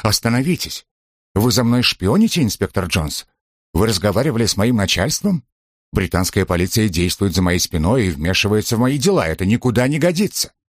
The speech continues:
«Можете не беспокоиться», произнёс в ответ Джонс всё с той же странной улыбкой. «Всё, что я вам сказал, это результат моих наблюдений за вами здесь, в этой комнате. Если желаете, могу кое-что добавить». «Что ж, давайте».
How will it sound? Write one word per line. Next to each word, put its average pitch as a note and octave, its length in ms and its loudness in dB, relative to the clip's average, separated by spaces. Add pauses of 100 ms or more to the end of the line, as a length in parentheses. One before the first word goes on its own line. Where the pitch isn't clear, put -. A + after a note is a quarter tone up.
(400)
«Можете G3+ 580 2
не E3 140 0
беспокоиться», C#3 760 -2
произнёс G#2 480 0
в F#2+ 40 2
ответ F#2+ 240 0
Джонс F#3+ 460 -2 (160)
всё D3+ 160 2
с - 60 -6
той G#3 200 2
же D#3 140 -2
странной D#3 540 -2
улыбкой. F#2+ 520 -4 (560)
«Всё, D#3+ 220 2
что D3+ 160 0
я D3 80 2
вам A#2+ 180 0
сказал, A2+ 600 0 (180)
это - 220 0
результат G#2+ 520 -2
моих C3 280 -2
наблюдений A2 500 0
за G#2+ 160 0
вами A2+ 220 0
здесь, G#2 440 0
в D#2+ 60 -6
этой D2 160 -2
комнате. F#2+ 580 -2 (480)
Если B2 420 2
желаете, A2+ 600 0
могу A#2+ 400 0
кое-что D#3+ 480 0
добавить». G2+ 720 -4 (540)
«Что B1 260 -4
ж, - 140 -6
давайте». D2 560 -4